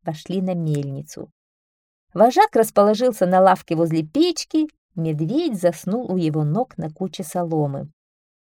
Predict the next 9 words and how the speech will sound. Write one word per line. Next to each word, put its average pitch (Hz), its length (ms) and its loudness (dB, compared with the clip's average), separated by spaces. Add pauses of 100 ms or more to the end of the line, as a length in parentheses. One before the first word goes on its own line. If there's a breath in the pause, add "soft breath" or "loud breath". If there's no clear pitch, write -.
(680)
Чудище 320 480 2
не 349 140 0
заставило 202 560 4
себя 180 240 4
долго 180 300 4
ждать. 175 400 4 (560)
Ровно 226 580 0
в - 200 -20
полночь 339 580 2